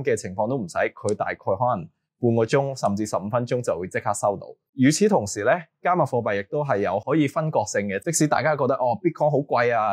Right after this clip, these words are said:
呃，四萬蚊美金、六萬蚊美金，但係其實我都可，可以用一蚊美金去買零點零零零七個 Bitcoin 嘅，存在呢個可分割性嘅一個特性。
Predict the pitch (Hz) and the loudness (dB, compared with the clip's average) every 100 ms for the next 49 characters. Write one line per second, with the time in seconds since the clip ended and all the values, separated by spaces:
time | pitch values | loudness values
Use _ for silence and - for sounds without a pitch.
0 | 104 98 95 98 - 120 107 120 135 127 | -2 -2 -2 -4 -2 0 2 0 -2 -4
1 | 107 127 127 117 101 101 113 110 98 110 | 0 0 0 -2 -2 -2 -2 -4 -2 -4
2 | 113 101 101 92 101 - 104 120 180 160 | -2 -2 -2 -4 -4 0 0 0 -2 -2
3 | 139 123 151 117 104 95 _ _ - 185 | 0 2 2 2 0 -4 _ _ 0 4
4 | 190 160 113 143 139 135 113 104 92 101 | 4 4 4 2 0 0 0 0 0 0
5 | 104 - _ - 90 95 123 120 92 87 | -2 -6 _ -8 -4 2 4 2 0 -8
6 | 90 98 90 - - - _ _ - 113 | -8 -10 -8 -4 -2 -4 _ _ 4 4
7 | 110 - 139 - 123 107 76 - - 98 | 4 0 -6 0 0 0 -4 -8 -4 -4
8 | 80 95 127 127 - 90 98 120 117 98 | 0 2 2 0 -2 -6 -4 -4 -4 -2
9 | 107 95 92 95 113 101 85 - 87 | -4 -4 -2 -2 -2 -6 -8 -8 -8